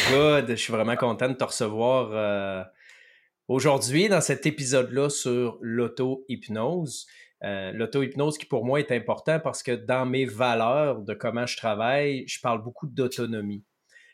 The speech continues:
Euh, c'est sûr que je définis toujours l'autonomie comme étant savoir quand j'ai besoin d'aide et quand je peux le faire par moi-même. Mais ce que j'ai remarqué, c'est que souvent, les gens pourraient le faire par eux-mêmes, mais ils ne le font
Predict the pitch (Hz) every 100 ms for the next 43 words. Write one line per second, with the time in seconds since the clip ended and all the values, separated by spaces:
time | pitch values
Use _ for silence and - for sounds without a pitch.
0 | _ - 92 90 87 - - 107 - 127
1 | 127 104 113 - 120 123 117 135 131 -
2 | 113 107 117 139 127 110 104 - 120 123
3 | 131 - _ _ - - 131 110 110 117
4 | 131 139 131 - - 139 135 120 104 113
5 | 110 107 101 104 110 117 117 - 101 120
6 | 113 - 110 104 117 113 113 - 117 107
7 | 101 92 92 127 151 - _ _ _ 104
8 | - 113 104 123 113 104 - 104 120 -
9 | 107 113 - - 117 110 117 104 98 110
10 | 110 113 120 101 117 113 - 135 113 98
11 | 95 110 127 - 104 113 - 104 101 101
12 | 98 98 104 - 98 85